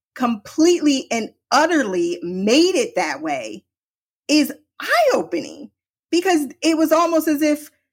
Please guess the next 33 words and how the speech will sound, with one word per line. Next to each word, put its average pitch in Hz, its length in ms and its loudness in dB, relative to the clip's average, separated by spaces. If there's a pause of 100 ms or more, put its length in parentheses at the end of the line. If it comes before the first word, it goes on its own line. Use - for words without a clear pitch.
(280)
they 254 220 2
ne-, 262 140 0
uh, - 220 0
it's 226 600 -6 (300)
like 277 180 2
they 381 100 2
don't 262 280 0 (140)
know. 202 440 0 (260)
Like, 214 160 0
they 240 120 -4
just 262 260 0 (140)
really 262 720 0 (120)
hide 247 640 0
that 175 380 -2 (1040)
until 262 340 2
you 254 180 2
go 233 220 0 (100)
to 214 100 -4
somewhere, 196 400 -2
like 185 140 -4
I 220 60 -6
said, 453 240 -8
college, 240 760 -2 (840)
where 277 80 4
you're 269 140 0
doing 302 380 4
those 233 220 0
research 208 400 -4
papers 185 380 -4
and 202 140 0
you're 185 100 0
doing 277 400 2
that 208 300 -2